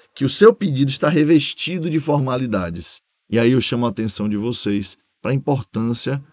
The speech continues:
dos advogados, para a importância daqueles que representarão vocês em juízo. Porque o primeiro filtro jurídico da causa é feito pelo advogado, né?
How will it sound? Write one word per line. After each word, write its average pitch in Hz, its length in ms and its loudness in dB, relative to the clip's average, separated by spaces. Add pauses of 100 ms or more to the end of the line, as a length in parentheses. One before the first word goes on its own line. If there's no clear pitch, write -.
(240)
dos 135 160 -2
advogados, 143 760 2 (280)
para - 80 -6
a 123 40 -2
importância 131 640 -4
daqueles 139 800 -2 (220)
que 117 100 -8
representarão 135 1000 0
vocês 113 540 0
em 170 80 -4
juízo. 151 640 0 (1600)
Porque 147 380 2 (340)
o 143 60 -4
primeiro 175 420 6
filtro 151 540 -2
jurídico 113 580 -2
da 98 160 -2
causa 123 560 0
é - 100 -4
feito 180 220 -2
pelo 190 160 -2
advogado, 165 800 0 (1000)
né? 101 120 -6